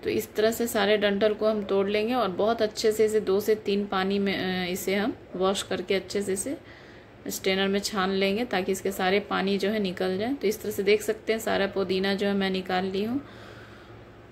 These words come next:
और यहाँ पे मैं बारीक बिल्कुल चॉप करके आपको पुदीना को दिखाऊंगी।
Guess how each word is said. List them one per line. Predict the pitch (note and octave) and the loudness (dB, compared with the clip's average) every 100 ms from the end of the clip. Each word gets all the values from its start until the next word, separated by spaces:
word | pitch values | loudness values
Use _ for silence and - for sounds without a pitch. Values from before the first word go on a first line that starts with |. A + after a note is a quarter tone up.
| - - | -16 -4
और | F#3+ F#3+ | 0 2
यहाँ | G3+ A#3 A#3 | 2 2 0
पे | |
मैं | A#3 A#3 A3 | 2 2 4
बारीक | F#3+ F#3+ G#3 | 4 4 2
बिल्कुल | G3 G3+ G#3 | 2 2 2
चॉप | G#3+ G#3 F#3+ - | 0 0 0 0
करके | G3 F#3+ | 0 2
आपको | G3+ G3 F#3+ | 0 0 -4
पुदीना | F#3+ F3+ F#3 F#3+ | -2 -2 -2 -2
को | F#3+ | 0
दिखाऊंगी। | F#3+ F#3+ F#3 F#3+ G3 C4+ | -2 -2 -2 -2 -2 -4